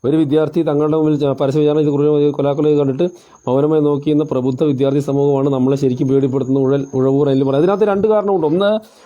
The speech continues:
ഒരുപക്ഷെ അവർ ശബ്ദിച്ചിരുന്നെങ്കിൽ അവരെ ഈ എസ് എഫ് ഐക്കാർ ഇതുപോലെ ഇല്ലാതാക്കുമായിരുന്നു. ഇപ്പോൾ അവിടെ നിന്ന് വന്നിട്ടുള്ള വാർത്തകൾ, കൂടുതൽ വാർത്തകൾ ഈ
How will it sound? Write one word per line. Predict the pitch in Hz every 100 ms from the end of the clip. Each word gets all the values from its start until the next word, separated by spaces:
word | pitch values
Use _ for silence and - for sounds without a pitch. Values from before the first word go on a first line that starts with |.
| -
ഒരുപക്ഷെ | 135 175 190 208 202
അവർ | 180 185
ശബ്ദിച്ചിരുന്നെങ്കിൽ | 180 165 147 170 185 190 185 180 185 190
അവരെ | 165 151 175 190 196 196 - -
ഈ | 156
എസ് | 160 180
എഫ് | 170
ഐക്കാർ | 180 185
ഇതുപോലെ | 170 175 170
ഇല്ലാതാക്കുമായിരുന്നു. | 160 170 165 160 160 151 135 139 _ _ _ _ _ _ _ -
ഇപ്പോൾ | 120 170
അവിടെ | 139 151
നിന്ന് | 190 202
വന്നിട്ടുള്ള | 208 190 202 196 202
വാർത്തകൾ, | 208 170 165 165 190 196 202 190 -
കൂടുതൽ | 151 143 156 196
വാർത്തകൾ | 202 196 190 185
ഈ | 196 214